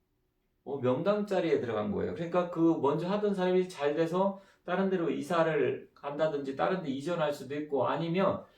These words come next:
자기하고 기운이 맞아서 전에 있는 사람은 안 됐는데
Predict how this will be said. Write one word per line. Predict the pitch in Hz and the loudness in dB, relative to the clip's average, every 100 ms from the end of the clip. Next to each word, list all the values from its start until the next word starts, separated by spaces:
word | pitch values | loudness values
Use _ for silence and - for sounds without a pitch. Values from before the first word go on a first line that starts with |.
| _ _ | _ _
자기하고 | - 156 180 180 214 220 202 160 151 | -16 -6 -2 -2 4 6 6 2 -8
기운이 | - 170 214 233 220 | -8 -4 -2 0 2
맞아서 | 151 123 117 110 104 | 2 2 -2 -4 -6
전에 | - 180 208 214 | -4 0 2 4
있는 | 185 170 | 2 -2
사람은 | 165 156 156 190 214 - | -2 2 2 2 -2 -6
안 | 113 131 | -8 -6
됐는데 | 147 185 131 104 101 - | 0 0 0 0 0 -2